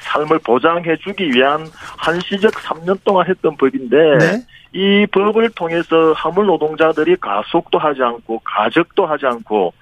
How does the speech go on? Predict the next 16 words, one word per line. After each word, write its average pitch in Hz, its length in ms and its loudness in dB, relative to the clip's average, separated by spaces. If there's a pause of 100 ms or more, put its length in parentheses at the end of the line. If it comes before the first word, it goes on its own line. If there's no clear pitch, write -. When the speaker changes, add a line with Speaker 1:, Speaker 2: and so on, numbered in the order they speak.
(440)
Speaker 1:
그리고, 170 540 2 (200)
어, 127 180 2
노임도 185 800 2 (240)
떼이지 208 380 2
않는 143 520 -2
아주 180 280 -2
안전한, 220 760 0 (520)
어, 135 460 -2
운임제라고 175 880 0
확인이 247 480 -2
되었음에도 208 680 2
불구하고 - 40 -4
Speaker 2:
최소한 214 560 2
안전판이라고 202 800 4
정부도 185 460 4
얘기했어요. 160 680 2